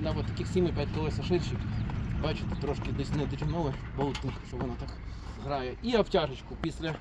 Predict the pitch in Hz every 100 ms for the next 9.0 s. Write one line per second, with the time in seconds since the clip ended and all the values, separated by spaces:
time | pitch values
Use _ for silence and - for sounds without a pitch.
0 | - - - - 175 165 165 165 170 -
1 | 170 185 180 233 190 165 175 196 165 160
2 | - 196 233 202 202 190 170 - - -
3 | 180 160 - - - - - 220 233 220
4 | 185 190 196 165 202 208 190 170 170 160
5 | 202 202 - - 370 330 277 277 - -
6 | - 208 208 208 233 226 - - 214 202
7 | 190 180 160 202 190 202 185 151 131 113
8 | - - 202 - 208 170 - - 120